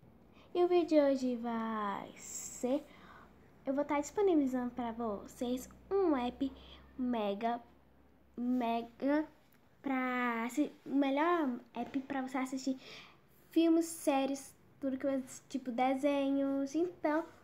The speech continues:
se você for novo, novo no canal, se inscreva, deixe o like, ative o sininho das notificações pra você não perder nenhuma novidade. Então, vamos lá!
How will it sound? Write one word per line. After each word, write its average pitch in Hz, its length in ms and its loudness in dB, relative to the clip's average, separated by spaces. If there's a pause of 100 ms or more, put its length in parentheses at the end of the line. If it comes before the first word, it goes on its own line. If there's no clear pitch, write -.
(1800)
se 285 200 2
você 277 220 2
for 254 260 -4
novo, 240 300 2
novo 262 200 6
no 233 140 -2
canal, 226 300 -4
se 262 160 0
inscreva, 240 480 0
deixe 233 320 -2
o 349 100 4
like, 247 280 -2
ative 339 180 0
o 466 60 4
sininho 359 320 4
das 392 160 2
notificações 370 520 0
pra 453 220 -6
você 427 140 -2
não 370 80 0
perder 415 320 -2
nenhuma 320 320 0
novidade. 285 480 -4
Então, 453 240 -2
vamos 226 260 -6
lá! 269 240 -2